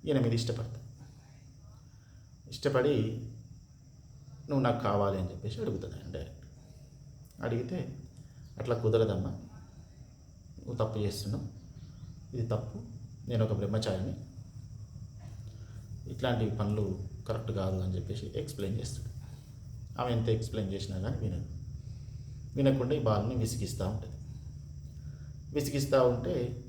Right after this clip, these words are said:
లాస్ట్కి ఏమంటాడంటే కొంచెం కోపం వచ్చి, "నీకు already పెళ్ళయింది, నీ భర్త ఉన్నాడు, నువ్వు ఇలాంటి పనులు చేయడం కరెక్ట్ కాదు, తప్పు" అని చెప్పేసి చెప్తాడు.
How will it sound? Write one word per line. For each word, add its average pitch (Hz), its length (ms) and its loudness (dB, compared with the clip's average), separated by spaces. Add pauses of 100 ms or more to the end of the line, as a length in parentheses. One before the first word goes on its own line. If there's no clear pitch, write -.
(120)
లాస్ట్కి 131 360 6
ఏమంటాడంటే 107 580 2 (320)
కొంచెం 135 260 0
కోపం 110 320 4
వచ్చి, - 280 -4 (1120)
"నీకు 123 140 2
already 117 300 6
పెళ్ళయింది, 101 640 2 (680)
నీ 117 100 2
భర్త 110 300 4
ఉన్నాడు, 95 260 2 (1000)
నువ్వు 123 120 6
ఇలాంటి 117 300 6
పనులు 101 260 2
చేయడం 92 400 0 (220)
కరెక్ట్ 101 260 -4
కాదు, 90 320 -2 (160)
తప్పు" 135 380 -2 (560)
అని 110 160 0
చెప్పేసి 104 260 -2
చెప్తాడు. - 320 -10